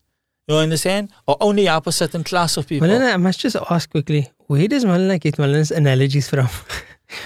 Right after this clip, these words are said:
Speaker 2: One of the, one of the viewers al-, also commented, uh, I can't,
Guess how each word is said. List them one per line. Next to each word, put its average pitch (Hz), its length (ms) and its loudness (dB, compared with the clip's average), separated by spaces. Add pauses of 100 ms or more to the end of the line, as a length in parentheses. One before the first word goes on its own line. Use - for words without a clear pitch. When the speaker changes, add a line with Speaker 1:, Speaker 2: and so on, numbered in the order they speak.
(160)
Speaker 2:
One 180 180 4
of 208 140 4
the, 214 160 4
one 165 180 2
of 185 80 4
the 196 100 4
viewers 175 340 4
al-, 196 220 4
also 220 220 2
commented, 175 580 2 (460)
uh, 151 420 2
I 165 60 -10
can't, 180 380 0